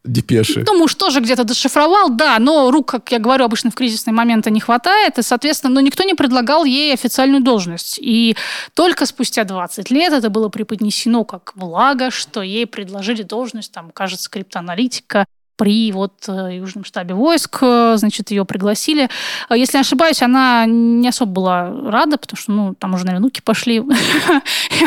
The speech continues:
Speaker 2: вроде как статус ее устраивал. На самом деле, м, вы знаете, вопрос стоит шире, э, насколько системна роль, э, женщин в,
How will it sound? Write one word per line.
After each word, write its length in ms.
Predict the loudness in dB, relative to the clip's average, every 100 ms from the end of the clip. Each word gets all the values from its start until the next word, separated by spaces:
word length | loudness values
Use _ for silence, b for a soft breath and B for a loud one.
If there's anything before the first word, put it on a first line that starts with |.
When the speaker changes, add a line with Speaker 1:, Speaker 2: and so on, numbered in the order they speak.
| 2
Speaker 2:
вроде 260 | 2 2
как 180 | 0 -2
статус 460 | 0 0 0 -2 -2
ее 160 | -2 -2
устраивал. 480 | 0 2 2 2 -2 B B 0
На 120 | 0
самом 240 | 2 2
деле, 200 | 2 2
м, 280 | 2 2 2
вы 80 | 2
знаете, 240 | 0 0
вопрос 300 | -2 0 -2
стоит 240 | -2 -4 -4
шире, 400 | -4 -2 0 -2 B B B -2
э, 160 | 2 4
насколько 380 | 2 0 -2
системна 540 | -2 -2 -2 0 2 2
роль, 300 | 2 2 0
э, 220 | 0 0
женщин 540 | 2 0 0 -2 -2
в, 680 | -2 -2 0 2 2 0 -2